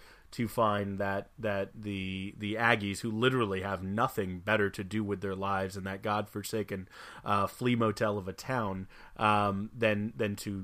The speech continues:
go watch, you know, a mediocre, um, third place, typically to, to fifth place in their, in their division of the conference S E C team, um, that they could be below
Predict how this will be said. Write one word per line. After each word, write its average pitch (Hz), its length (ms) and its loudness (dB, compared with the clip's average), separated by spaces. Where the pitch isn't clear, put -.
go 104 140 0
watch, 101 480 -2
you 113 100 -4
know, 98 200 -2
a 98 60 -2
mediocre, 101 640 -2
um, 98 580 0
third 101 260 0
place, 101 320 -4
typically 98 600 -6
to, 98 180 -8
to - 140 -4
fifth - 220 -4
place 104 260 -4
in 98 80 -4
their, 95 140 -4
in 98 240 -4
their 98 160 0
division 98 380 -2
of 95 140 -2
the 98 80 -4
conference 95 540 -2
S - 220 2
E 107 80 2
C 143 260 2
team, 98 360 0
um, 107 400 8
that 104 200 2
they 110 160 6
could 107 200 -2
be 104 100 2
below 98 760 4